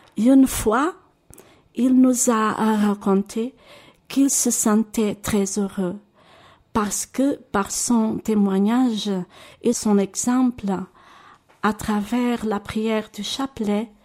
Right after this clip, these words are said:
un de ses compagnons de chambre à l'hôpital qui souffrait de la même maladie et qui était non-croyant, s'est converti.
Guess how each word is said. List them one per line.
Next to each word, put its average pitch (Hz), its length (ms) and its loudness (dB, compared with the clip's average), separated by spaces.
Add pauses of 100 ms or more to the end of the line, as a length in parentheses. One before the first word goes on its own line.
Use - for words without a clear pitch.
(520)
un 277 160 6
de 240 180 4
ses 262 300 -2
compagnons 214 840 0
de 226 160 2
chambre 220 840 0
à 196 100 2
l'hôpital 202 960 -2 (500)
qui 254 140 -2
souffrait 240 760 -6 (260)
de 202 100 -2
la 190 180 2
même 202 440 2
maladie 208 840 -2 (360)
et 214 120 -2
qui 214 160 -2
était 226 460 0
non-croyant, 226 1000 4 (580)
s'est 208 520 -2
converti. 196 920 -4